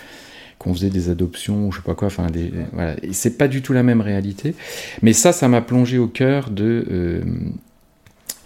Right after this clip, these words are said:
un, d'une culture très différente, et je me suis rendu compte que moi j'étais quand même un peu formaté, euh, européen, euh, binaire, euh, assez, euh,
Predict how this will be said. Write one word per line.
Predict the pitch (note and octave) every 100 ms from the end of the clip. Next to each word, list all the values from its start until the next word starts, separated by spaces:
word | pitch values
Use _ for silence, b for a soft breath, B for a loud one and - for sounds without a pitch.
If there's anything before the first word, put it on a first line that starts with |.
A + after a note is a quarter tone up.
| b b b -
un, | C3
d'une | A2 A2+
culture | A2+ G#2+ A#2+ -
très | - E3
différente, | C3 A2+ G#2 C3+ -
et | F#2+
je |
me | G#2
suis | F#2 A2+
rendu | A2+ G#2+
compte | B2 A2+
que | G#2
moi | G2+ G#2+
j'étais | G2 - -
quand | A#2+
même | A2+
un |
peu | F#2+ G#2
formaté, | - G#2+ A2+ A2+ - A2+
euh, | G#2 G2 - - - - - - - _ B3
européen, | G#2+ G#2+ G2+ G#2 G2+ G2+ G#2
euh, | F2+
binaire, | F#2 G2 G2 G2+ G2 G2
euh, | F#2+ - - - - - - - - - -
assez, | - - - G2 F2+
euh, | F2 E2 D#2